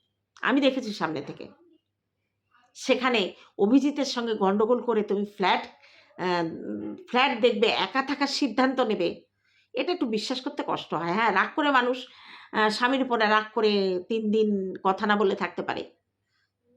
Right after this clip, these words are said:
কিন্তু যেখানে অভিজিৎ ছাড়া তুমি এক পা চলতে পারো না, সেখানে অভিজিৎকে ছাড়া, আহ, তুমি তিন দিন ফ্ল্যাট দেখেছো একা একা, এ কথাটা সত্যি মানা যায় না। তুমি অভিজিৎকে ক্যামেরার সামনে এনে,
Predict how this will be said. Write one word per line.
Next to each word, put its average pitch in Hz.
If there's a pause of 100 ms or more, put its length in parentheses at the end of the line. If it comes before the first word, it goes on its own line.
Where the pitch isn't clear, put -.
(140)
কিন্তু 240
যেখানে 214
অভিজিৎ 233
ছাড়া -
তুমি 202
এক -
পা 277
চলতে 254
পারো 170
না, - (460)
সেখানে 233
অভিজিৎকে 214
ছাড়া, 240 (680)
আহ, 185
তুমি 233 (140)
তিন 370
দিন 370
ফ্ল্যাট 247
দেখেছো 277
একা 247
একা, 208 (380)
এ 240
কথাটা 294
সত্যি 294
মানা 277
যায় 190
না। 165
তুমি 330
অভিজিৎকে 277
ক্যামেরার 233
সামনে 226
এনে, 214